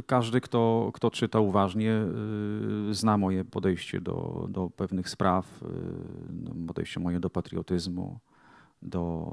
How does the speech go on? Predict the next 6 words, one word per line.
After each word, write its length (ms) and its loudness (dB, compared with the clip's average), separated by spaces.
do 480 -4
właśnie 720 -4
korzeni. 640 -2
E, 1400 2
więc, 420 -2
y, 800 2